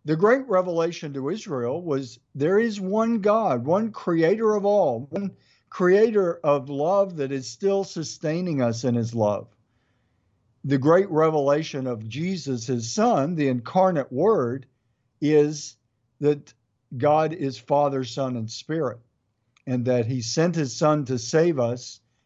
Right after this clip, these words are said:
and his Spirit continues to guide the church. All three present in the mystery of the Trinity,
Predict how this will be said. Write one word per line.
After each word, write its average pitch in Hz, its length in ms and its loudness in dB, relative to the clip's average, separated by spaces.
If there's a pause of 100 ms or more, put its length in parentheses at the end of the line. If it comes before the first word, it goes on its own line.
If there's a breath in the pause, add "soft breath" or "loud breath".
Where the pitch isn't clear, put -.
and 135 160 -2
his 120 220 -2
Spirit 151 520 2
continues 131 580 -2
to 131 120 -2
guide 120 320 2
the 117 100 -6
church. 156 560 -6 (460)
All 180 300 6
three 185 360 -4
present 135 640 -2
in 131 140 -6
the 127 100 -4
mystery 135 480 -4
of 113 80 -6
the 113 100 -6
Trinity, 120 600 -4